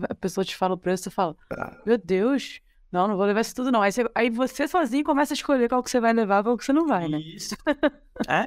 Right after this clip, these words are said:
Speaker 2: não, a gente tem que falar disso, né? Eu sempre falo pros meus pacientes e pergunto e tal, e a gente organiza o tratamento quando dá, e quando não dá, a gente vai pra outras opções, né?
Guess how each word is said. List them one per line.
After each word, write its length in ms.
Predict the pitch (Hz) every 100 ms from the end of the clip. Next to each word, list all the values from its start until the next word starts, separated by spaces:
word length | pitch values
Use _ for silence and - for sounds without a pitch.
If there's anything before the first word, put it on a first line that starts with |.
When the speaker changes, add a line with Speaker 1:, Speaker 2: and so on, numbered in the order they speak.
| -
Speaker 2:
não, 140 | 240
a 60 | 285
gente 120 | 165
tem 120 | 170
que 60 | -
falar 220 | 247 277
disso, 480 | 262 269 339 - 269
né? 400 | 151 113 135 220 - - - _ _
Eu 160 | 120
sempre 440 | 151 - 147 202 233
falo 340 | 190 156 196
pros 160 | 190 156
meus 180 | 131
pacientes 800 | - 143 - 131 110 120 - 131
e 40 | 123
pergunto 800 | 127 123 117 110 117 160 208
e 40 | 156
tal, 420 | - 110 101 156
e 40 |
a 40 | 156
gente 180 | 127 139
organiza 360 | 123 123 110
o 40 | -
tratamento 480 | 120 156 156 117
quando 220 | - 139 196
dá, 180 | 160
e 60 | 143
quando 240 | - 180
não 160 | 180 208
dá, 140 | 202
a 60 | 123
gente 180 | 135 -
vai 120 | 175
pra 160 | 170 143
outras 360 | 113 - 139
opções, 500 | 147 - 247 143 101
né? 400 | 107 92 98 156